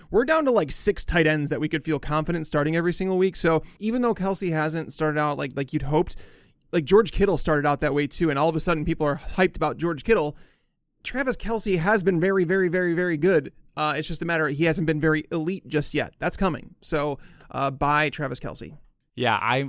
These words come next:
Speaker 2: ask really because, you know, I do the trade chart every week and people get real mad at his <laughs> trade value, you know, arguing that it should be much lower.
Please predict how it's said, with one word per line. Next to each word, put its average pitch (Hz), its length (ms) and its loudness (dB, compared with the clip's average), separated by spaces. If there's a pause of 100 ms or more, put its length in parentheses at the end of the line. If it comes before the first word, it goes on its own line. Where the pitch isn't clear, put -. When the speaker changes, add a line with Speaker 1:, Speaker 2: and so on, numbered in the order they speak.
Speaker 2:
ask 165 400 -6
really 143 220 -2
because, 113 320 -4
you 123 40 -6
know, 113 120 -4
I 113 100 -4
do 123 100 -10
the 131 120 -12
trade 104 240 4
chart 95 240 -4 (100)
every 110 220 -4
week 104 400 -4
and 104 400 -4
people 135 300 -2
get 95 140 -2
real 98 380 -4
mad 98 400 -2
at 95 100 -6
his 101 200 -4
<laughs> - 0 -
trade 170 340 4
value, 95 400 4
you 104 180 0
know, 110 200 4
arguing 107 400 0
that 98 120 0
it 98 80 -2
should 101 220 -8
be 98 100 -4
much 92 240 -6
lower. 65 300 -8